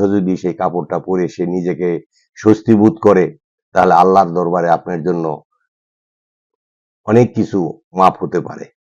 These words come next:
আশা করি আপনারা যে যেখানে আছেন, ধনী গরিব যাই আছেন, যার সাধ্যে যতটুকু সম্ভব আপনারা আসেন, সবাই এক টুকরো করে কাপড়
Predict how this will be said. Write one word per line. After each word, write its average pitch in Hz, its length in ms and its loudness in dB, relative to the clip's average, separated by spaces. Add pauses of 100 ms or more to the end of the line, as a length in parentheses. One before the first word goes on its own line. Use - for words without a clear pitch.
(460)
আশা 92 240 -4
করি 95 120 -2 (100)
আপনারা 87 240 -6 (100)
যে 92 60 0 (100)
যেখানে 98 260 -2 (120)
আছেন, 98 220 -6 (440)
ধনী 90 300 -2
গরিব 90 300 -2
যাই 87 180 -2 (100)
আছেন, 87 200 -8 (400)
যার 101 320 2
সাধ্যে 90 260 -4 (100)
যতটুকু 85 380 -8
সম্ভব 80 280 -6 (460)
আপনারা 80 300 -4 (160)
আসেন, 82 220 -6 (380)
সবাই 85 380 -4
এক - 120 -12
টুকরো 82 300 -8
করে 80 140 -4 (100)
কাপড় 85 340 -2